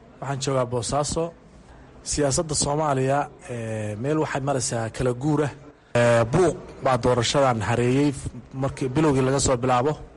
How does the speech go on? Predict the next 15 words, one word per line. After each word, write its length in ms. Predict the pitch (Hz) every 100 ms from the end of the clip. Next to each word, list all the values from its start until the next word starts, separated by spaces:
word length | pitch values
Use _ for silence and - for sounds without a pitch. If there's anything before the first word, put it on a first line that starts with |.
| - - - - -
Anigu 180 | 143 175
waxaan 180 | 165 165
u 40 |
bixiyay 260 | 156 139 139
doorashada 420 | 139 139 131 151
jiitaba. 420 | 127 131 - 147 147 -
Muddo 200 | 139 175
badan 220 | 156 156
bay 140 | 143 131
jiitamaysay. 680 | - 120 147 139 123 160 175 - - - - - -
Doorasho 320 | - 139 131 190
intaa 220 | 165 156
jiitamtay 600 | 131 135 131 139 131 147
hore 200 | 123 143
lama 200 | 156 143